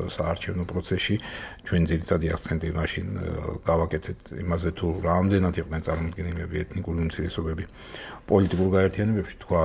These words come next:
კობამაც და, ე, ეს იყო გარკვეული გულის ტკივილის საგანი და ჩვენ დღეს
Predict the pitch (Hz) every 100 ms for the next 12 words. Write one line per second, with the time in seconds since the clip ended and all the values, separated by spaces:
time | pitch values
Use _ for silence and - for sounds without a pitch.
0 | 78 - 80 80 82 82 - 85 - -
1 | - - - 107 92 87 87 82 87 90
2 | - 85 85 85 90 85 90 87 87 -
3 | 92 90 85 85 - - - - 95 -
4 | 95 90 92 101 135 - - - 87 90
5 | 87 - 87 85 95 87